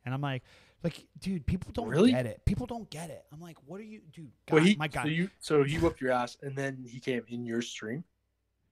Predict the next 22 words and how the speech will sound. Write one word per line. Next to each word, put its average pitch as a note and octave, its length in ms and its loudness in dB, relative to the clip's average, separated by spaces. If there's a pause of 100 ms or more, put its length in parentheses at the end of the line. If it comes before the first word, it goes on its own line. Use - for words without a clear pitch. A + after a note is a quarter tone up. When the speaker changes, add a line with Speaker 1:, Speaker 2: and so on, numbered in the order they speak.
Speaker 1:
Yeah. C3+ 160 2 (500)
Speaker 2:
How D#3+ 140 4
did G#3+ 80 4
he A#3 180 10
even G3+ 240 -2
know C3 540 0 (340)
you C#3+ 180 -8
were B2+ 60 0
streaming? D3 300 -8 (260)
Speaker 1:
Oh, C4 60 6
I A3 80 4
put F3+ 180 4
it, F3 100 0
I F3 100 4
put G3 180 2
my G#3 80 4
Twitch - 260 -2
in E3 60 2
their C#3+ 100 4
s-, - 180 -2
their D#3+ 360 2
thing. E3+ 280 -2